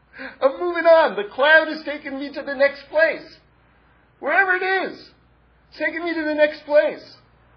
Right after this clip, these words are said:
And I know where that cloud eventually ends up, in this perfected world." So,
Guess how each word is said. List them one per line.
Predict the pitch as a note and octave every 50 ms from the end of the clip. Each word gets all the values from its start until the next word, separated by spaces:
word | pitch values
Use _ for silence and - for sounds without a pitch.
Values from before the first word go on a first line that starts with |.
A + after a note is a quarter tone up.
| _ _ _ _ -
And | G#3+ G#3
I | B3 C4+ C#4
know | C4+ C4+ E4+ F#4 F4 D4
where | C#4+ C#4+ C#4+
that | C#4+ C#4+ C#4 -
cloud | - C#4+ C#4+ D4 C#4 C4
eventually | - - B3+ B3 C#4 C#4+ C#4 C#4 C#4+ C#4 D4 C#4+ C4+
ends | - C4 C4+ C4 B3+ -
up, | D4 E4 F#4 F4 - - - _ _ _ _ _ _ _ _ _ _ _ _ _ _ _ _ -
in | A3+ A#3
this | B3+ B3+ - -
perfected | - C4 - - D4 C#4 C#4+ - - C#4+ C4+
world." | C4+ C#4+ D4+ E4+ F#3+ - - - - - _ _ _ _ _ _ _ _ _ _ _ _ _ _ _ _ _ _ _ _ _ _ _
So, | - - - B3+ B3 A#3+ A#3+ A#3+ A3 -